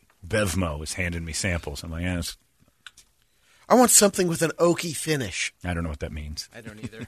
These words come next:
Speaker 2: <laughs> I just
Speaker 1: Yeah,
Speaker 2: throw
Speaker 1: bite
Speaker 2: that
Speaker 1: a
Speaker 2: out.
Speaker 1: tree. Do you say that to him? So you sound like it. Why do we always have to act
Speaker 2: I
Speaker 1: like
Speaker 2: know.
Speaker 1: we know stuff?
Speaker 2: <laughs> I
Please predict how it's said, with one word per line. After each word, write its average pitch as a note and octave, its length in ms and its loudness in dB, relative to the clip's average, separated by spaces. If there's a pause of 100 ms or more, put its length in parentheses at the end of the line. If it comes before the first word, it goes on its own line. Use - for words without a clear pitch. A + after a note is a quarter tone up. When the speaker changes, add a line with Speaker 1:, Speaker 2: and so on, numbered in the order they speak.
Speaker 2:
<laughs> - 80 -20
I D3+ 120 2
just G#2 240 -4
Speaker 1:
Yeah, G#2+ 60 -10
Speaker 2:
throw F2+ 80 -6
Speaker 1:
bite G2 180 4
Speaker 2:
that F#2+ 60 8
Speaker 1:
a - 20 2
Speaker 2:
out. - 40 -4
Speaker 1:
tree. E2 320 2 (360)
Do C#3+ 80 4
you A#2+ 60 6
say B2 240 8
that C3 160 8
to C#3 120 8
him? C#3+ 120 8
So - 120 8
you G2+ 80 10
sound A2 220 8
like G#2+ 100 6
it. A2+ 100 2 (260)
Why C4 160 10
do F#4 60 10
we E4+ 120 10
always G#3+ 240 10
have F3+ 160 6
to - 100 6
act C#3 200 8
Speaker 2:
I - 40 8
Speaker 1:
like C3 100 10
Speaker 2:
know. A#2 180 10
Speaker 1:
we A2+ 40 10
know A#2+ 220 12
stuff? F#2+ 280 6
Speaker 2:
<laughs> - 0 -
I E4+ 120 10